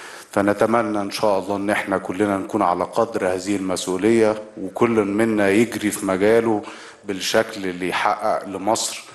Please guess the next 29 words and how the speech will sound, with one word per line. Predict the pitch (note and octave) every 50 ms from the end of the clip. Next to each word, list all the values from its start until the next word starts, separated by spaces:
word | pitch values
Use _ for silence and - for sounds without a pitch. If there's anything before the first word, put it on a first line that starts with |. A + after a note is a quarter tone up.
| - - - - - - - - - - - - F#2+ F2+ F2 -
كل | - A#2+ C3+ C3+ C3 B2+ A#2+
اللي | A2+ G#2+ G2+ G#2
مصر | G2+ A2+ A#2+ - - A2 G#2
تستحقه | - A2 G2+ - - F#2 - - G2 - - - - - - - - _ _ _
بإذن | F#2+ F2 F2+ F2 D#2+ F#2 F2+ E2+
الله. | E2+ E2+ D#2+ C#2+ D2+ E2+ - - - - - - - - - - - - - _ - -
خلينا | - F#2 G2+ B2 C#3+ D3 C3
الأول | B2+ B2 C#3 D3 D#3 D3+ C#3 B2+ A#2+ A2+ G#2 F#2+
أتكلم | F2+ C2 B1+ A1 - - G2+ - - A2+ A#2 A#2+ A#2+ G#2
مع | G#2 G2+
حضراتكم | F2+ - - G2+ G2 G#2 G2 G#2 - - - - A#2 G#2 G2 - - - - - - - - - - - -
هي | A2 G#2+ A2
إيه | A2+ A#2 C#3 C3+
روابط | B2+ A#2+ A#2+ B2+ B2 A#2+ A#2+ - -
الأندية | G2 G#2 - G2 G2 G2 A2 A2 G#2 F#2+
في | F#2 -
العالم | F#2+ F#2 E2+ E2+ F#2 F2+ D#2+ D#2 - - - - - - - - - - _ _ -
ووظيفتها | G2 G2 G2 G2 F#2+ G2+ G2+ G#2+ G#2+ G#2 G#2+ - A2 G#2 - C3+ C3+ C3+ - G2+ G#2 G#2
إيه | G2+ G#2 G2+ G2 F#2 F2+ F2+ - -
وبتتعمل | G2+ - - - G2+ - - A2 A#2 A#2 G#2+ G#2 F#2+ F2+
ليه. | G2+ F#2+ F2+ E2 D#2 - - - _ - _ _ _ -
روابط | A2 A2 A#2 C#3+ D3+ D#3 D3+ -
الأندية | B2 A#2+ G2 A2 A2 A#2+ C#3+ D3 C#3
هي | B2+ B2 A2+
مسؤولة | G#2+ G2+ F#2+ - - - G2+ B2+ C3+ C3+ B2+ B2 B2
دايما | B2 A#2+ B2 C3 C3+ C3+ C#3 C#3 D3 C3+ - -
عن | F2 F#2+ F#2+ -
تنظيم | - G2+ G2 G2+ F#2 A2 A#2 A#2 G#2
مسابقاتها، | G2+ F#2+ - G2 F2+ G2 D#2+ D#2+ A2 - - A#2 A#2+ B2